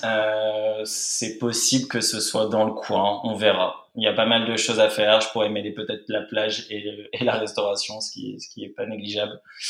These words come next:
Euh, donc, on verra. Pour l'instant, ça sera sûrement entre, entre, entre Paris et Nice. On verra bientôt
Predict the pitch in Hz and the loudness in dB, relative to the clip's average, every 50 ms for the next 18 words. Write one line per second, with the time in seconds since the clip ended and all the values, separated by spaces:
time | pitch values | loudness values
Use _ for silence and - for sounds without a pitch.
0 | - - - - - 104 107 104 107 104 113 117 117 - 135 131 123 127 107 95 | -8 -8 -10 -10 -6 -4 -2 -2 -2 -2 -2 -2 2 4 6 8 10 8 8 8
1 | - - - - - - 110 110 110 107 110 107 - - 113 117 113 - - 110 | 4 -2 -4 -8 -10 -6 -2 0 2 2 2 2 2 2 2 2 2 2 0 -2
2 | 107 - - 104 - - - 113 110 110 110 113 113 110 - - 107 104 101 101 | -2 -2 -4 -4 -4 -4 -2 -2 -2 0 0 0 0 -2 -4 -10 -8 -6 -6 -6
3 | 101 98 - _ - 98 101 101 101 101 104 104 - - 110 - - 101 104 104 | -8 -10 -12 _ -12 -10 -4 -2 -2 -2 -2 -4 -6 -8 -6 -2 0 2 2 2
4 | 104 101 101 98 95 92 95 - - - - - - - 104 98 - - 92 - | 2 0 0 0 -2 -2 -2 -4 -4 -6 -6 -10 -8 -8 -6 -2 0 0 0 0
5 | 95 92 95 92 - - - | 0 0 0 0 0 -2 -8